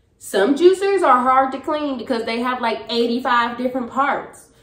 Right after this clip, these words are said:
So if you don't feel like cleaning eighty-five different parts, find you a juicer that is more compact with less parts, less pieces, or that is just easier to clean, easier to get rid of the, the remains,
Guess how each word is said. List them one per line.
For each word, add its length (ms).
So 400
if 200
you 100
don't 320
feel 140
like 240
cleaning 400
eighty-five 600
different 340
parts, 500
find 320
you 140
a 60
juicer 580
that 180
is 320
more 240
compact 760
with 160
less 420
parts, 440
less 380
pieces, 720
or 160
that 160
is 140
just 300
easier 460
to 100
clean, 460
easier 520
to 100
get 200
rid 140
of 180
the, 440
the 100
remains, 920